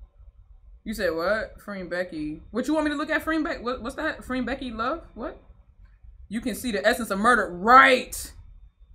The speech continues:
There was a fan that made them cry in this same place. The fan told them they were living the story of the Gap currently and it made them be. Oh, yeah, I remember that. I remember that. I do remember that.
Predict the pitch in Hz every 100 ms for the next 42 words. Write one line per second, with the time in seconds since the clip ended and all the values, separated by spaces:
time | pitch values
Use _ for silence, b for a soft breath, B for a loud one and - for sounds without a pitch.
0 | - - - 226 220 202 214 214 214 185
1 | 190 196 190 196 - 196 190 185 180 185
2 | 196 185 180 196 185 185 180 185 185 185
3 | 202 185 185 175 175 180 175 170 180 175
4 | 170 - 185 175 170 165 165 160 - 170
5 | 170 165 165 165 165 170 165 180 185 214
6 | 240 254 247 254 254 262 247 165 160 220
7 | 240 262 285 202 151 175 180 214 233 247
8 | 254 233 170 156 -